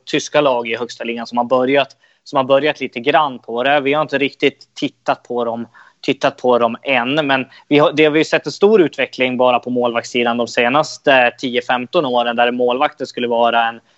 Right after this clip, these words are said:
en bollstoppare som sköt utsparkar och, eh, så långt som möjligt. Och det är fortfarande bra om det finns en fri spelare, men tittar man internationellt på de absolut bästa lagen och faktiskt även i allsvenskan nu,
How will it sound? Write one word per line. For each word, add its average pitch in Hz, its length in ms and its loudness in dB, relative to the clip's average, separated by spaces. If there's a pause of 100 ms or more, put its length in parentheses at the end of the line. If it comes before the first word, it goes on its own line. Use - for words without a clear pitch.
(360)
en 131 200 -4
bollstoppare 123 880 0
som 113 180 -6
sköt 123 280 0
utsparkar 120 960 -2
och, - 440 -4
eh, 113 440 2
så - 140 -2
långt 117 300 -2
som 120 140 -2
möjligt. 123 400 4
Och 120 60 0
det 139 80 4
är 120 140 0
fortfarande 135 460 0
bra 117 220 0
om 117 160 -2
det 117 60 -4
finns 113 160 -6
en 113 80 -6
fri 120 200 -2
spelare, 123 480 2
men 117 160 -4 (360)
tittar 147 300 -2
man 143 340 0
internationellt 127 960 -2
på 127 120 -2
de 117 160 -4
absolut 117 340 -2
bästa 123 300 -4
lagen 120 280 -2
och 117 80 -6
faktiskt 135 380 -4
även 131 420 4
i 123 40 -6
allsvenskan 120 720 -6
nu, 113 200 -2